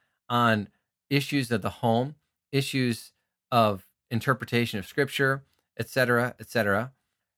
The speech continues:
that can really upset the balance in your home. That can really cause a lot of problems. You may not even be aware of some of the problems that are being caused. They may just be, like, underlying frustrations, and you're like, "Why do we keep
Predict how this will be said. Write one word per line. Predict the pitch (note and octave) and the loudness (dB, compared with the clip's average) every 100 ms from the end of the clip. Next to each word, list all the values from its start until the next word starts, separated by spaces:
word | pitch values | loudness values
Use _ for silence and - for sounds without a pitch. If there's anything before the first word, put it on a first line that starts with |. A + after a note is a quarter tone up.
| _ | _
that | B2 E3 | -2 0
can | F#3 D3 A#2 | 0 -2 0
really | D3+ E3+ E3+ - | 0 0 -2 -2
upset | C3+ - - D#3 C3 B2 | -4 -6 -4 0 0 -2
the | A#2 | -4
balance | G#2 A#2+ C#3 C3 A2 A#2+ | -2 0 2 2 0 -4
in | - B2 | -6 -2
your | A#2+ | -2
home. | A#2 D#3+ A2 - _ _ _ _ _ _ _ _ _ _ _ _ _ _ - | -2 -2 -4 -6 _ _ _ _ _ _ _ _ _ _ _ _ _ _ 0
That | C#3 | 2
can | D#3 | 2
really | D3 D3+ | 0 -2
cause | C#3+ - C#3 D3+ | -2 2 4 4
a | D3 | 2
lot | A#2+ G#2 | 0 0
of | A#2+ | -2
problems. | - C#3+ D#3 A#2+ G2 - _ _ _ | -6 -4 -4 -4 -8 -12 _ _ _
You | D3+ | -2
may | G#3+ A3 | 0 0
not | G3+ | 2
even | F#3 E3+ E3 | 2 2 2
be | D#3+ | 2
aware | A#2+ B2 G#3+ B3 | 2 2 2 2
of | C3+ | 2
some | - C#3+ C3 | 2 0 0
of | |
the | A#2+ | -2
problems | - A#2+ B2+ C#3 | 2 4 6 2
that | A#2 A#2 | 0 0
are | |
being | A2+ A#2+ A2+ | 0 0 -4
caused. | - F#3 D#3 C#3 | -2 2 2 2
They | D3 | 0
may | D3 D3+ | 0 -2
just | D3 - | -4 -2
be, | |
like, | C#3+ B2 - | 0 0 0
underlying | D3+ E3 C3+ C3+ C#3+ | 0 2 2 2 2
frustrations, | - A#2+ - D#3 E3+ C#3 A#2 | -2 -4 0 0 2 0 -2
and | A2 | -2
you're | A#2+ | -2
like, | A#2 A2 - | 0 -2 -4
"Why | - F3 | -8 -6
do | F3+ | -6
we | E3+ B2+ | -6 -8
keep | - F3+ | -10 -20